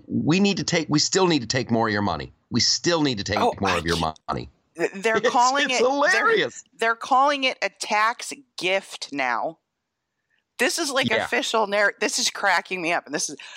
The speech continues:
Speaker 2: this is one of the things I'm gonna enjoy watching them struggle with in two thousand eighteen. Um,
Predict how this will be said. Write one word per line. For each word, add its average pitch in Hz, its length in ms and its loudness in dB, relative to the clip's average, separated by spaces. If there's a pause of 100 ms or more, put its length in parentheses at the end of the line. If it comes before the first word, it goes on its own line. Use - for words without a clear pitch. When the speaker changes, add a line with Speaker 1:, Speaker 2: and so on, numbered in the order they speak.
(140)
Speaker 2:
this 247 180 0
is 240 100 -4
one 226 220 2
of 240 80 -2
the 208 100 -2
things 190 280 -2
I'm 185 120 -2
gonna 170 160 -2
enjoy 165 540 0
watching 139 380 -2
them 131 100 -6
struggle 135 400 0
with 127 200 -2
in 123 100 -6
two 131 160 -6
thousand 120 340 0
eighteen. 120 480 -6 (400)
Um, 156 400 0